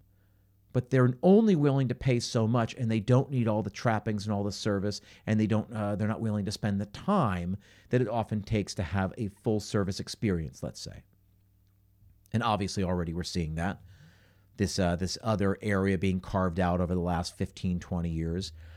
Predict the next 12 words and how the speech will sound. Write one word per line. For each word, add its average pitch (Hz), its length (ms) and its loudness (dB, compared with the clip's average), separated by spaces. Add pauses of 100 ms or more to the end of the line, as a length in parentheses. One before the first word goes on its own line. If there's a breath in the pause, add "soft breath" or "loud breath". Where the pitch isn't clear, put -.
(140 soft breath)
this 104 160 0
space 95 380 0
between - 360 -2
full 101 280 -2
service 92 560 -2
and 87 200 -2
quick - 240 -6
service, 104 440 -2
this - 260 -10
fast 92 340 -4
casual 85 400 -4
model, 92 420 -2